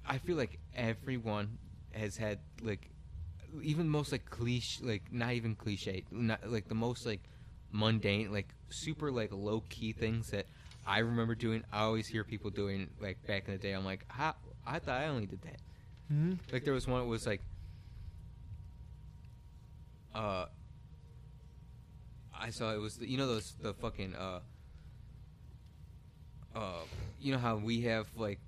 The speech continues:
Speaker 1: the telephone poles, but a lot of communities have, like, the big green box things
Speaker 2: Yeah.
Speaker 1: that are in people's front yards, and it's like,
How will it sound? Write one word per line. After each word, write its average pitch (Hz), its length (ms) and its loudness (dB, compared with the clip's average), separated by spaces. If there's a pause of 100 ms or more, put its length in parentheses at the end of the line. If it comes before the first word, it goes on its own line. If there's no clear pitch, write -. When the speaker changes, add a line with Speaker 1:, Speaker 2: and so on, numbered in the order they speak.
(340)
Speaker 1:
the 107 100 2
telephone 117 440 2
poles, 117 380 2
but 113 160 0
a 92 40 0
lot 104 180 2
of 104 80 0
communities 107 460 0
have, 104 160 0
like, 101 160 -4
the 101 60 0
big 101 220 -2
green 101 240 2
box 92 440 0
things 110 320 0
Speaker 2:
Yeah. 131 180 4
Speaker 1:
that 107 100 2
are 101 120 2
in 101 80 0
people's 104 260 -6
front 107 200 -2
yards, 104 280 -2
and 101 80 -4
it's 98 120 -8
like, 95 140 -2